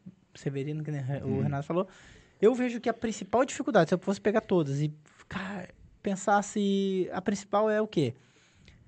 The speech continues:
Speaker 1: É o fato dele fazer tudo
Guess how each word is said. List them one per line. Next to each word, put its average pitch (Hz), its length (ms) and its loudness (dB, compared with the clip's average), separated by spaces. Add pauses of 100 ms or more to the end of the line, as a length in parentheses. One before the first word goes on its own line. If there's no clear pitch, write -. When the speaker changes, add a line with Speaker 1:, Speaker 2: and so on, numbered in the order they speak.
(220)
Speaker 1:
É 170 260 4 (120)
o 170 80 0
fato 226 420 2
dele 185 240 4
fazer 175 300 0
tudo 220 500 0